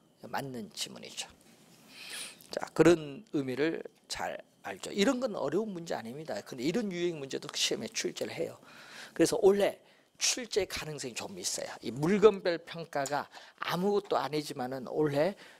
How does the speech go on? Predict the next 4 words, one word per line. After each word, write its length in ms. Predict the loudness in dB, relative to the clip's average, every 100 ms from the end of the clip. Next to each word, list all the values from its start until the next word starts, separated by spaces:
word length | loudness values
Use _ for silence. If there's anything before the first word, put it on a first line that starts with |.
| -12
출제 580 | -4 -2 -2 0 2 2 2
가능성이 560 | -6 -6 -6 -6 -6
좀 280 | -8 -10 -12 _
있어요. 400 | -6 -4 -6 -10